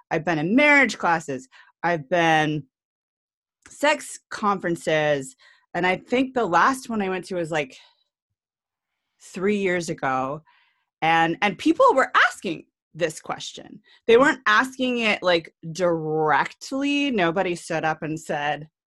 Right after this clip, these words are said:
"Hey, I wanna be celibate until I get married. And what do I do with my sex drive in the meantime?" Nobody said that.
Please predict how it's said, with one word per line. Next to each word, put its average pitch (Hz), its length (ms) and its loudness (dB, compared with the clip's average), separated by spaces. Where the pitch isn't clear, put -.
"Hey, 151 600 0
I 196 120 4
wanna 294 160 4
be 294 120 0
celibate 190 440 2
until 170 200 -6
I 170 100 0
get 160 140 -4
married. 165 580 -2
And 156 420 0
what 170 180 -2
do 175 60 0
I 170 100 2
do 156 440 -2
with 147 180 -4
my 143 120 -6
sex 135 200 -8
drive 143 280 -6
in 135 100 -8
the 127 60 -8
meantime?" - 480 -10
Nobody 151 380 -4
said 214 180 -4
that. 131 220 -2